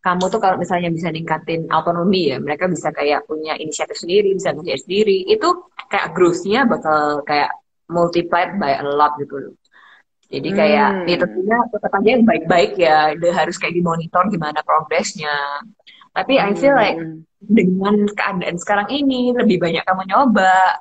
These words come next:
Speaker 1: meskipun ada chance gagal, itu waktu kamu sukses itu kayak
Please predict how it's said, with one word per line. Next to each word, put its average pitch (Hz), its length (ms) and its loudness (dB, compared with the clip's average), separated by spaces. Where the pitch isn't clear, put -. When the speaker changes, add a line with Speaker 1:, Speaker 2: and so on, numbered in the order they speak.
Speaker 1:
meskipun 190 380 -4
ada 185 200 -2
chance 170 240 -4
gagal, 185 560 2
itu 190 140 -10
waktu 240 220 -6
kamu 185 260 -4
sukses 180 320 -10
itu - 180 -4
kayak 160 360 -2